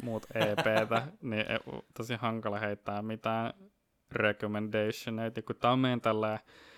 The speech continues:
season finale, niin me ajateltiin,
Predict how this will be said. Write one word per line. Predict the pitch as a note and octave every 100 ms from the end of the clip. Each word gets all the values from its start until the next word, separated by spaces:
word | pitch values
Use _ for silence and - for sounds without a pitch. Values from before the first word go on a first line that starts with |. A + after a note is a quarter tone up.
| - - -
season | - - C#3 B2+ B2+
finale, | A#2 B2 A#2 G#2+ G#2+ G#2 G2+ G2+ - - - - _ _ _ _ _ _ _ _ _ _
niin | B2 A#2
me | A2+
ajateltiin, | A2+ G#2+ A2 G#2 - G#2 G#2